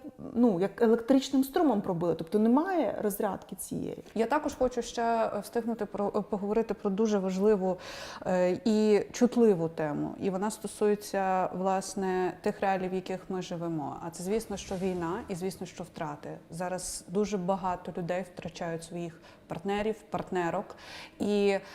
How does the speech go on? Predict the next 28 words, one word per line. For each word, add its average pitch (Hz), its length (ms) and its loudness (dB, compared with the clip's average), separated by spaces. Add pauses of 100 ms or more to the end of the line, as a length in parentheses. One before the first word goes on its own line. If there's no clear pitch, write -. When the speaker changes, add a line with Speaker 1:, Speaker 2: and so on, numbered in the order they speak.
(440)
Speaker 2:
Я 226 300 8
думаю, 208 400 4
що - 200 -8
це - 160 -4
той 233 280 6
момент, 185 420 2
де 170 80 0
ми 185 160 0
маємо 196 360 0
сказати, 185 640 -4
що 165 340 -6
якщо 180 360 -2
ваше 175 440 0
лібідо 160 380 -2
зараз, 151 360 -8
чи - 160 -10
лібідо, 156 500 -4
я, 143 300 -4
напевно, 160 480 -4
правильно, 156 360 -4
лібідо, 147 400 -6 (180)
відсутнє, 226 720 0 (200)
якщо 185 320 -4
ви 165 120 -4
втратили 208 500 -2
партнера, 165 600 -6
або 175 460 -2
стався 180 800 -2